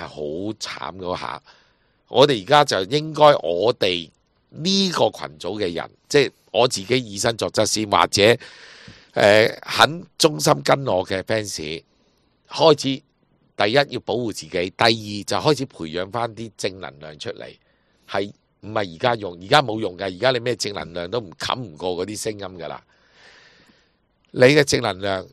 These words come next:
就應該喺兩三年後開始，慢慢利用我哋嘅正面嘅榜樣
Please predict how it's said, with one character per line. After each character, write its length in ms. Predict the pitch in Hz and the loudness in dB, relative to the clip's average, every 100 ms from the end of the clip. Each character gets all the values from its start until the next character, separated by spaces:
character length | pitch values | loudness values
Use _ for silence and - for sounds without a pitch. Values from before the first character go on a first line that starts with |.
| _ | _
就 280 | - 101 101 | -4 -2 -2
應 320 | 120 160 156 | -2 -4 -4
該 100 | 135 135 131 | -2 0 0
喺 360 | 110 78 90 - _ _ _ - | -2 -6 -6 -8 _ _ _ -10
兩 340 | 82 82 95 | -6 -6 -6
三 260 | - 113 104 | -6 -6 -8
年 160 | 73 65 | -12 -16
後 200 | 69 64 | -16 -12
開 240 | 85 80 | -12 -12
始， 260 | - 65 - _ _ _ | -16 -20 -20 _ _ _
慢 320 | 101 104 98 | -6 -4 -4
慢 300 | 101 123 120 | -4 -4 -2
利 160 | 107 82 | -4 -8
用 160 | 78 73 | -10 -12
我 240 | 67 71 87 | -10 -8 -8
哋 220 | 80 73 | -8 -10
嘅 220 | 78 71 71 | -8 -8 -8
正 180 | - | -10
面 400 | 80 85 78 69 73 | -12 -16 -18 -16 -12
嘅 280 | 76 71 - _ _ _ _ _ _ _ | -10 -10 -14 _ _ _ _ _ _ _
榜 280 | 82 90 123 | -4 -2 -2
樣 220 | 107 73 | -4 -6